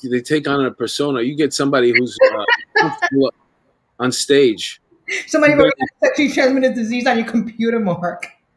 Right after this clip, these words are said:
Speaker 1: Yeah, yeah. Sometimes this thing does it. <laughs> Yeah. Sometimes the keys, not every key works. <laughs> Let's put it that way. <laughs> You gotta get the chisel out the next day. And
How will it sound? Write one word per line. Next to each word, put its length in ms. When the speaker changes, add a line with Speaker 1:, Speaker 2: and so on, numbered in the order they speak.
Speaker 1:
Yeah, 640
yeah. 420
Sometimes 460
this 140
thing 200
does 200
it. 100
<laughs> 0
Yeah. 160
Sometimes 440
the 140
keys, 200
not 200
every 240
key 200
works. 460
<laughs> 20
Let's 240
put 160
it 100
that 200
way. 160
<laughs> 160
You 120
gotta 200
get 200
the 80
chisel 340
out 180
the 100
next 240
day. 280
And 140